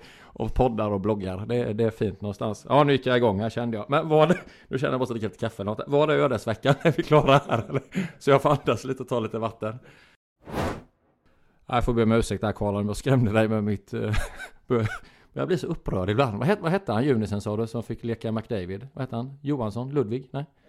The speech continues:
Oliver Johansson. Oliver Johansson. Ja. Ja, det är stort. Ja, jag har andats, tagit lite kaffe, jag har tagit, eh, min lugnande medicin här nu. Eh, nästa punkt som vi har skrivit ner här har vi skrivit, eh, framtid.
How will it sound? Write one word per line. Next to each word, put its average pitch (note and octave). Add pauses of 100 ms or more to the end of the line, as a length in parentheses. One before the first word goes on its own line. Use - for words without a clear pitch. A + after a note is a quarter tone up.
(100)
Oliver -
Johansson. -
Oliver B2
Johansson. G#2+ (240)
Ja. A#2 (840)
Ja, -
det -
är A2
stort. - (800)
Ja, D#3+
jag D3+
har D#3
andats, D3
tagit C#3+
lite C3+
kaffe, C#3
jag B2
har B2
tagit, B2+
eh, B2
min A#2+
lugnande A2+
medicin A2
här A2
nu. G#2+ (100)
Eh, A#2+
nästa D3+
punkt D#3+ (100)
som -
vi B2+
har B2+
skrivit B2+
ner B2
här A#2+ (200)
har A2
vi A2
skrivit, G#2
eh, F#2+ (520)
framtid. C#3+